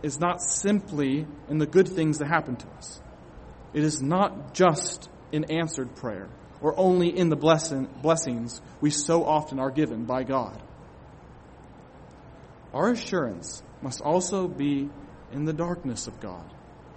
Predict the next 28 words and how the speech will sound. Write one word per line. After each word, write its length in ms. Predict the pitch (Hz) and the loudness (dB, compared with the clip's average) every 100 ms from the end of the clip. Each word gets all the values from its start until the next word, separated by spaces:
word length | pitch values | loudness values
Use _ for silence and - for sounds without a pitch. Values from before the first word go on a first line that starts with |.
| - - - - - - 147 | -20 -20 -20 -20 -20 -8 2
When 180 | 160 | 4
we 120 | 180 175 | 6 4
feel 280 | 175 170 | 2 0
alone, 540 | 165 156 151 139 123 107 - - - | 2 2 2 2 0 -6 -12 -12 -2
when 160 | 165 | 0
God 320 | 170 208 185 | 2 0 0
feels 280 | 202 180 - | 4 4 4
distant, 640 | 135 156 - 120 104 - - - - - - - | 0 0 0 -6 -8 -10 -20 -20 -20 -20 -12 0
when 140 | 151 | 0
hope 380 | 123 196 220 220 | 0 0 0 0
seems 400 | - 180 156 135 | -4 -2 -2 0
lost. 560 | 147 147 120 - - - - - - - - - - - - - - | 0 0 -2 -8 -16 -20 -20 -20 -20 -20 -20 -20 -20 -20 -20 -20 -8
And 80 | 151 | -4
if 100 | 156 | 0
we 120 | 185 | 4
remember 440 | 165 160 208 226 214 | 4 6 6 6 4
well 500 | 170 170 139 139 151 - - | 6 6 4 2 -4 -14 -8
the 80 | 147 | -4
stories 500 | - 175 180 160 139 | 0 2 4 4 2
of 100 | 120 - | -4 0
Abraham, 480 | 190 147 123 117 87 - - - - - - - - | 0 0 -2 -8 -10 -16 -20 -20 -20 -20 -20 -20 -12
Job, 460 | - 139 139 123 - | 0 2 4 2 -4
the 80 | 120 | -10
psalmist, 680 | - 147 147 123 110 - - - - | 2 6 6 6 -2 -10 -14 -12 -4
and 120 | 139 | -2
the 60 | |
perfect 560 | - - 220 220 196 - | -4 -2 2 2 0 -8
trust 460 | - 160 135 - | 0 0 0 -6